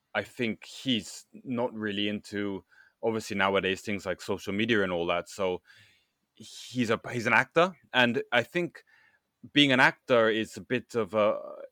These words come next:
you know, in Japan, television is what makes you a big name. And, and you, it's really hard to, to be a proper actor a-, as we know it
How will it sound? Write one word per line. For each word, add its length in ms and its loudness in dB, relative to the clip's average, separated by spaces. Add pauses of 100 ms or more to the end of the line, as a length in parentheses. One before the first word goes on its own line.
you 120 -4
know, 100 -2
in 160 -2
Japan, 420 2
television 540 2
is 100 -8
what 140 -4
makes 220 -6
you 60 -4
a 40 -4
big 220 -6
name. 400 2
And, 420 -6
and 340 -8
you, 200 -8
it's 220 -10
really 180 2
hard 300 2
to, 180 -6 (140)
to 80 -8
be 100 -4
a 60 0
proper 280 -2 (100)
actor 440 4
a-, 180 2
as 160 -4
we 140 0
know 240 2
it 220 -6